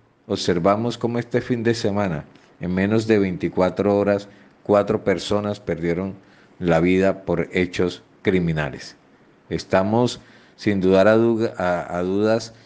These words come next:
a un posicionamiento de la política de la muerte por parte de grupos armados en el marco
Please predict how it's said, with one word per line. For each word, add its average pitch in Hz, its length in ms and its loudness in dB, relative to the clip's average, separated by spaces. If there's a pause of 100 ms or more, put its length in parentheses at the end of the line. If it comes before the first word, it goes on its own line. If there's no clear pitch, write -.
(320)
a 87 260 4
un 107 220 0
posicionamiento 104 1000 0
de 120 60 6
la 107 120 4
política 92 760 0
de 90 180 0
la 85 100 2
muerte 95 380 -2
por 85 240 -6
parte 95 500 -2 (400)
de 101 160 2
grupos 123 580 0 (240)
armados 95 800 0 (300)
en 101 160 -6
el 90 140 -2
marco 95 600 0